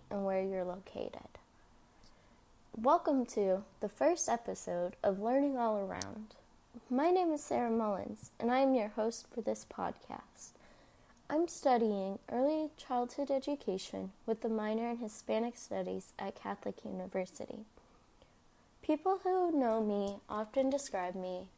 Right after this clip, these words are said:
as someone who is driven to be successful, someone who is resilient and reliable, and above all, passionate when they find something they love. When I'm not in class or studying, I babysit children in the area.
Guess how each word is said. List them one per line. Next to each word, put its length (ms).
as 180
someone 520
who 160
is 240
driven 460
to 180
be 140
successful, 840
someone 460
who 160
is 160
resilient 760
and 200
reliable, 760
and 120
above 360
all, 260
passionate 680
when 200
they 100
find 380
something 460
they 120
love. 280
When 220
I'm 160
not 320
in 160
class 640
or 160
studying, 720
I 140
babysit 640
children 440
in 120
the 180
area. 380